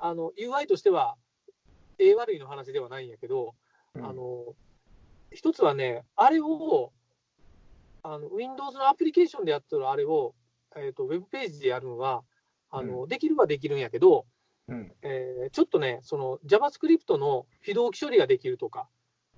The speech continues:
Speaker 2: ちょっと今やるより
Speaker 1: ああ。
Speaker 2: ところからレベルが変わったり、
Speaker 1: うん。
Speaker 2: えー、非同期の前に画面の中に、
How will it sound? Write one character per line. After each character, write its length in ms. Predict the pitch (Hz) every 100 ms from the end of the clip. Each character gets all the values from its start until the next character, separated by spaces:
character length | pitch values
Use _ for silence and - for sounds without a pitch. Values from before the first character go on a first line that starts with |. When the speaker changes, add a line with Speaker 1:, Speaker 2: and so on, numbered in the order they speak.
| -
Speaker 2:
ち 80 | 339
ょ 20 |
っ 20 |
と 80 | -
今 160 | 415
や 140 | 440 262
る 80 | 269
よ 120 | 190
り 120 | 147 143 -
Speaker 1:
あ 40 |
あ。 460 | 113 - - 107 -
Speaker 2:
と 100 | 208
こ 100 | 185
ろ 80 | 175
か 100 | 180
ら 100 | 156
レ 100 | 170
ベ 120 | 226
ル 60 | 226
が 100 | 214
変 80 | 220
わ 80 | 208
っ 60 | 131
た 100 | -
り、 300 | 123 151 135 - _ _ _
Speaker 1:
う 40 | 127
ん。 100 | 107
Speaker 2:
え 340 | 135 127 127 -
ー、 40 |
非 80 | 208
同 160 | 294
期 80 | 214
の 80 | 175
前 260 | 160 156 147
に 320 | 160 147 135
画 140 | 147 226
面 200 | 269 269 269
の 120 | 269 254
中 300 | 180 151 135
に、 340 | 151 156 127